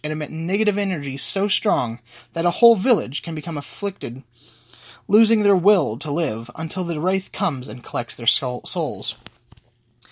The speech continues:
There are actually several types of the, of wraiths. The aforementioned one with evil tendencies, but also a ghost slash demon parasitic wraith that attaches to unknown people, where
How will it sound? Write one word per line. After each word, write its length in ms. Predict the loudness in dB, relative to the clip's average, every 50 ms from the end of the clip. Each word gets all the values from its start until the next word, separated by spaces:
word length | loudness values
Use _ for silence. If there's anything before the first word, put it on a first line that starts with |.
| -20 -20 -20 -20 -16 -8
There 160 | 0 2 6 8
are 240 | 8 8 8 6
actually 340 | 6 2 0 -4 -6 -6 -4
several 300 | -2 -2 -2 -2 -2 -4
types 480 | -2 2 2 2 2 2 -2 -6 -8 -4
of 220 | -4 -4 -4 -4 -6
the, 240 | -8 -8 -8 -10 -12 -18 _ _ -8
of 160 | -8 -6 -4
wraiths. 500 | -4 -4 -4 -6 -8 -10 -10 -10 -12 -12 -14 _ _ _ _ _
The 100 | -2 -2
aforementioned 640 | -2 -2 0 0 0 2 2 0 0 0 -2 -4 -2 -2
one 300 | -2 -2 -2 -2 -4 -4
with 240 | -4 -6 -8 -8 -6
evil 340 | -2 -2 -2 -2 -2 -4 -6
tendencies, 800 | -4 -2 0 0 0 0 -2 -4 -8 -8 -8 -6 -8 -8 -10 -12 _ _ _ _ _ -20 -20 -20 -20 -10 _ 2
but 80 | 6
also 400 | 6 6 6 6 4 2 2 2
a 140 | 2 -2 -2
ghost 400 | -2 -2 -2 -2 -2 -6 -8 -10 -12 -8
slash 320 | -6 -4 -4 -4 -6 -8
demon 560 | -12 -10 -6 -4 -2 -2 -2 -4 -4 -6 -6 -8 _ _ _ _
parasitic 720 | -8 -4 -2 -2 0 0 0 2 2 2 2 2 0 -4 -8
wraith 440 | -8 -8 -8 -8 -10 -14 -18 -20 _ _ -20 -20 -20 -20 _ _
that 140 | -4 -2 -2
attaches 540 | -2 -2 0 2 2 2 2 0 -2 -4 -4
to 120 | -8 -10 -6
unknown 360 | -6 -6 -4 -6 -6 -8 -10 -8
people, 440 | -8 -8 -8 -8 -10 -14 -14 -18 _ _ _ _ _ -20 -20 _ _
where 300 | 2 4 4 4 2